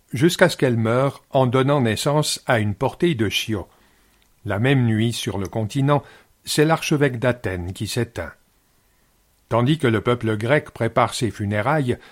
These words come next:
et que les tractations en vue du choix du successeur commencent,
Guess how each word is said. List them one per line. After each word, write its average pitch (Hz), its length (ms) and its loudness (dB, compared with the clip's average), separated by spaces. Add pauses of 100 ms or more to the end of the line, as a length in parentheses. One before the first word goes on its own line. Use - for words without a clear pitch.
(200)
et 143 120 2
que - 80 2
les 131 160 6
tractations 147 760 2
en 117 160 0
vue 135 240 -2
du 107 160 -4
choix 151 300 0
du 107 140 -4
successeur 113 760 -2
commencent, 151 540 -2